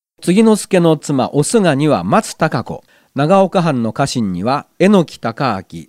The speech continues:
佐々木蔵之介、その他、中台達也、吉岡秀隆、永山絢斗、田中泯、芳根京子といった人たちが脇を固めています。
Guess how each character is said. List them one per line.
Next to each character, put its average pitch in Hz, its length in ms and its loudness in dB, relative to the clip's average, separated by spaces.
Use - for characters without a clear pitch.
佐 - 160 -6
々 202 120 2
木 - 160 -20
蔵 143 220 0
之 147 120 2
介、 104 380 -6
そ 175 160 2
の 185 60 4
他、 123 400 0
中 139 340 0
台 147 240 0
達 113 340 -8
也、 82 260 -8
吉 135 340 0
岡 147 320 0
秀 143 220 0
隆、 113 300 -8
永 147 240 2
山 160 360 2
絢 110 260 -2
斗、 - 380 -12
田 131 120 -4
中 185 280 0
泯、 117 320 -2
芳 139 300 0
根 220 180 4
京 196 240 2
子 160 140 0
と 131 100 -4
い 120 60 0
っ 113 60 -6
た - 140 -4
人 135 200 -2
た 123 120 0
ち 131 120 -4
が 165 240 2
脇 120 340 0
を 110 80 2
固 135 300 -2
め 123 100 2
て 113 120 -4
い 92 100 0
ま 78 180 -6
す。 - 400 -14